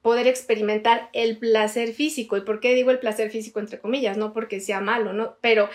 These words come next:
el placer que tenían a nivel espiritual de traer almas puras es total y absolutamente diferente al de traer almas a través de un cuerpo físico y que muchas veces conectas almas, eh, de otros árboles, de otras genealogías,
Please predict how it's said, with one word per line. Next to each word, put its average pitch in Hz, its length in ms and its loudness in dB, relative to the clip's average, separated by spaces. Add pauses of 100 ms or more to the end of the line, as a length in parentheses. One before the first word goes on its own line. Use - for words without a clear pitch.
(440)
el 233 360 0
placer 226 600 2
que 311 100 -4
tenían 233 440 -2
a 214 80 0
nivel 220 320 -2
espiritual 214 520 -4
de 208 80 -4
traer 202 260 -2
almas 220 340 -2
puras 220 460 -2 (380)
es 233 460 -2 (120)
total 262 380 -2
y 302 40 2
absolutamente 247 720 -4
diferente 220 680 -4
al 208 240 -6
de 196 120 -6
traer 208 420 -4 (300)
almas 226 340 -2
a 220 80 -2
través 208 300 -4
de 214 80 -2
un 214 60 -4
cuerpo 202 340 -6
físico 220 560 -6
y 247 80 -6
que 220 100 -8
muchas 214 380 -4
veces 208 280 -8
conectas 196 640 -10
almas, 226 560 -2 (460)
eh, 190 420 -10
de 202 80 -4
otros 208 320 -4
árboles, 220 640 0
de 214 140 -4
otras 208 260 -8
genealogías, 240 880 -6